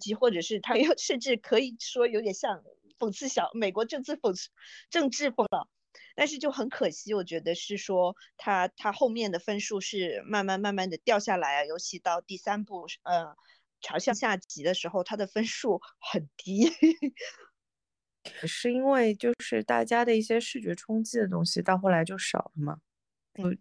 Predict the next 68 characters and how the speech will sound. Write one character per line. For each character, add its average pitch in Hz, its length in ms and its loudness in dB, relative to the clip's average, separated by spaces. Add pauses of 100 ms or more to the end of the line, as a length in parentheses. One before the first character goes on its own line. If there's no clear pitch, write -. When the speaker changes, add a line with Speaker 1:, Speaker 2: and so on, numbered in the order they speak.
(200)
Speaker 2:
就， 190 200 8
就 - 20 4
没 180 220 8
有 190 320 6
就 165 160 -2
是 175 160 -4
第 180 200 4
一 190 60 6
部 190 240 2
这 180 180 0
么， 160 420 4 (380)
这 - 120 -2
么 160 400 4 (580)
的 151 120 2
一 147 80 4
个 156 80 6
视 - 160 0
觉 147 140 6
冲 160 260 4
击 - 180 -2
嘛。 170 140 2
Speaker 1:
嗯。 - 60 -12 (180)
Speaker 2:
而 214 80 2
且， 180 500 6 (160)
对， 170 380 4 (240)
就 196 100 -4 (380)
因 247 140 6
为 262 100 8
你 190 140 4
第 196 140 4
一 226 60 6
次 226 140 0
看 220 240 2
的 170 80 4
时 170 140 -2
候， 160 160 6
那 180 180 2
个， 160 220 4
那 180 180 0
个 170 100 4 (120)
确 190 160 2
实 165 180 -2
是 165 320 4
很 160 400 -4 (300)
给 170 100 8
人 151 160 6
的 170 100 6
视 226 220 4
觉 170 140 6
震 160 240 4
撼 156 240 4
是 160 180 0
很， 156 160 4 (260)
很 156 160 0
强 - 280 0
烈 160 200 4
的。 170 140 -6 (320)
其 - 220 2
实 269 80 8
我 294 100 8
刚 208 160 4
才 285 100 4
想 208 200 0
说 220 180 0
的 254 100 2
那 262 120 2
个 247 100 4
点 220 260 0